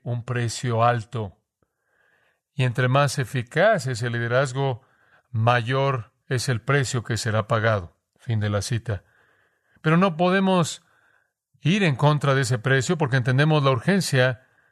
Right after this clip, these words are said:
de lo que hacemos. Cansancio, soledad, lucha, levantarse temprano, acostarse tarde, no disfrutar de placeres deseados, todo eso viene con la excelencia,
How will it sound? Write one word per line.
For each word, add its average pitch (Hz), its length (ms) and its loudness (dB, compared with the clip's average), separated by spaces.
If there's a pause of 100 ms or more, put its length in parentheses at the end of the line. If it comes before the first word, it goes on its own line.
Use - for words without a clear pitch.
(440)
de 127 140 0
lo 135 100 2
que 143 100 0
hacemos. 151 540 0 (480)
Cansancio, 139 840 4 (180)
soledad, 123 760 2 (320)
lucha, 135 720 0
levantarse 123 460 0
temprano, 135 480 0
acostarse 123 520 -2
tarde, 131 540 0 (1400)
no 131 140 2
disfrutar 139 600 0
de 135 100 -4
placeres 131 560 -4
deseados, 131 680 0
todo 180 320 2
eso 127 220 -2
viene 127 220 2
con 123 260 0
la 120 60 4
excelencia, 113 600 0